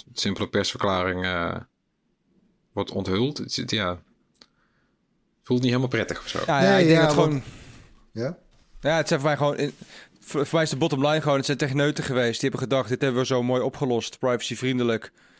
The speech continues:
Speaker 2: En, eh, hier heb je een persbericht." En er was, eh, de, de hoofd P R was op, eh, op vakantie. En, eh, een P R-medewerker heeft het gewoon naar buiten ge-, gemieterd. Zonder daar verder over na te denken.
Speaker 3: Ja, nou ja, ja.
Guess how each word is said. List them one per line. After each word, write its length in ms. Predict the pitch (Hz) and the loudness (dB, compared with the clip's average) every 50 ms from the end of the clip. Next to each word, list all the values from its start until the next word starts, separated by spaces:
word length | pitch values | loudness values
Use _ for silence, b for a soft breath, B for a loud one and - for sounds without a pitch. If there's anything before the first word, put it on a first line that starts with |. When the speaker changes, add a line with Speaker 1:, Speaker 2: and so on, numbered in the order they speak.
| b b b b b _ _ - | b b b b b _ _ -10
Speaker 2:
En, 320 | - - 117 120 120 120 | -4 -2 -2 0 0 2
eh, 160 | 117 117 117 | 2 2 2
hier 160 | 123 123 127 | 2 2 0
heb 100 | 117 110 | -2 -2
je 60 | - 127 | -4 -4
een 60 | 110 | -2
persbericht." 600 | - 127 127 - - 120 117 110 104 95 - - | -2 -2 -2 -2 -4 -2 -2 -2 -2 -4 -8 -10
En 260 | - - 117 117 113 | -6 -2 -2 0 0
er 60 | 107 | 0
was, 140 | 101 101 - | -2 -2 -2
eh, 140 | 117 110 107 104 | 0 0 0 0
de, 140 | 101 110 107 | 0 -2 -2
de 100 | 101 107 | 0 0
hoofd 280 | 107 113 117 113 - - | -2 -2 -2 -2 -4 -4
P 40 | - | -2
R 200 | 113 117 120 117 | 0 0 0 0
was 180 | 113 110 - | 0 -2 -2
op, 180 | 117 101 - - | -4 -4 -4 -2
eh, 280 | 110 104 101 101 104 104 | -2 -2 -2 -2 -4 -4
op 120 | 104 - | -6 -10
vakantie. 640 | - - - 110 104 98 - - - 101 92 95 110 - | -10 -6 -4 -4 -4 -4 -6 -8 -8 -8 -8 -10 -12 -10
En, 280 | - 113 107 101 104 101 101 98 101 101 | -8 -6 -6 -6 -6 -6 -6 -6 -6 -6
eh, 40 | 101 | -6
een 100 | 101 104 | -6 -8
P 60 | - - | -4 -2
R-medewerker 680 | 110 107 101 104 104 101 98 98 98 95 95 95 98 | -2 -2 0 0 -2 -2 0 0 0 0 0 0 -2
heeft 120 | 98 98 95 | -4 -4 -6
het 80 | - - | -8 -8
gewoon 180 | - 98 98 92 | -8 -6 -4 -4
naar 20 | 104 117 127 | -4 -4 -6
buiten 100 | - 127 | -6 -8
ge-, 320 | 127 123 120 117 113 110 107 | -8 -6 -6 -4 -6 -6 -8
gemieterd. 480 | - 113 113 117 110 - 104 95 - - _ _ _ _ _ _ | -8 -6 -6 -6 -6 -6 -10 -10 -12 -16 _ _ _ _ _ _
Zonder 280 | - - 117 104 104 | -8 -6 -6 -4 -2
daar 140 | 92 101 92 | -2 -4 -4
verder 300 | - - 101 95 95 95 | -2 -2 -2 0 0 -2
over 160 | 92 92 92 101 | -4 -4 -4 -4
na 140 | 107 120 | -4 -4
te 100 | 131 - | -6 -6
denken. 300 | 131 123 113 104 - 104 b b b b b b b b b b _ _ | -8 -8 -8 -8 -12 -16 b b b b b b b b b b _ _
Speaker 3:
Ja, 520 | - 131 135 143 143 147 143 143 - - - - | -4 0 2 2 4 4 2 2 0 -2 -4 -4
nou 260 | 127 127 131 127 123 | -2 0 2 2 2
ja, 100 | 131 131 | 2 2
ja. 420 | 135 139 139 139 143 135 120 107 | 0 0 0 2 2 4 2 2